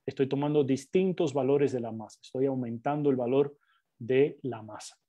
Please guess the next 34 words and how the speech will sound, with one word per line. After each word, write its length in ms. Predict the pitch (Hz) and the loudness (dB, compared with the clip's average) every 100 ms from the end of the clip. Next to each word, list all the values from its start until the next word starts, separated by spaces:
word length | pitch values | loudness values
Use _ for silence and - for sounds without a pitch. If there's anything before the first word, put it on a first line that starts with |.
| _ _ | _ _
Si 160 | - 151 | -4 -2
aumento 420 | 143 165 190 185 | 2 2 2 4
el 60 | |
valor 280 | 151 139 143 | 4 4 4
de 80 | 160 | 2
la 80 | 175 | 0
masa, 360 | 185 165 156 156 | 0 -4 -8 -8
vean 460 | 165 151 160 156 | -2 2 2 0
cómo 260 | 156 139 139 | -2 -2 0
va 160 | 139 139 | 0 0
cambiando 540 | 143 143 143 131 131 | -2 0 0 0 -2
la, 240 | 120 127 - _ _ _ _ _ _ _ | -2 -4 -6 _ _ _ _ _ _ _
la 220 | 127 113 | -6 -6
trayectoria. 540 | - 107 98 - 107 - _ _ _ _ _ _ | -6 -8 -10 -12 -16 -16 _ _ _ _ _ _
Entonces, 240 | 160 156 175 | 0 0 -2
nosotros, 600 | 131 185 202 208 - _ _ _ _ _ _ _ _ | 4 6 10 8 6 _ _ _ _ _ _ _ _
les 160 | 143 120 | -2 0
decía 240 | 127 190 | 4 4
que 80 | 180 | 4
esto 140 | 151 | 4
es 100 | 185 | 2
un 80 | 170 | 2
trabajo 300 | 156 160 160 | 0 2 2
preliminar 420 | 151 160 143 151 | 2 0 2 0
porque 160 | 151 127 | 0 -4
estamos 340 | 120 139 143 | -2 -2 -2
en 60 | 156 | -2
la 100 | 135 | 0
fase 220 | 139 135 | 2 2
de 260 | 135 139 139 - - _ | 4 4 2 -8 -20 _
interpretación. 1120 | 170 147 135 135 - 127 110 110 175 170 117 - _ | 0 0 0 -2 0 -2 0 4 6 4 2 -10 _
Queremos 280 | - 135 143 | -4 -2 2
saber 240 | 151 156 | 6 6
si 300 | 160 147 151 | 4 2 0